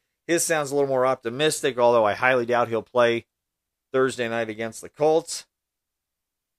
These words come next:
But you allow the Raiders to get two hundred four yards rushing. You're not gonna win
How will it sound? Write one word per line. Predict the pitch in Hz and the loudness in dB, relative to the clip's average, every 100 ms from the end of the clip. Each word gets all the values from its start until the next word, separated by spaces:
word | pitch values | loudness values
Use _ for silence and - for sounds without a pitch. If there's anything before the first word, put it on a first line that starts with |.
| _ | _
But | 120 98 | -8 -4
you | 110 | -2
allow | 107 147 185 | 2 2 4
the | |
Raiders | 160 156 147 | 2 0 -2
to | 120 | -6
get | 107 | -8
two | - 160 | -6 -6
hundred | 156 | -6
four | 131 135 131 | -6 -2 0
yards | 120 104 | 0 0
rushing. | 101 95 90 85 _ _ _ _ | -2 -4 -6 -14 _ _ _ _
You're | 110 131 | -6 -6
not | 135 143 147 - - | -4 -2 -2 -2 -4
gonna | 143 135 | -2 0
win | 131 123 92 | -2 -2 -4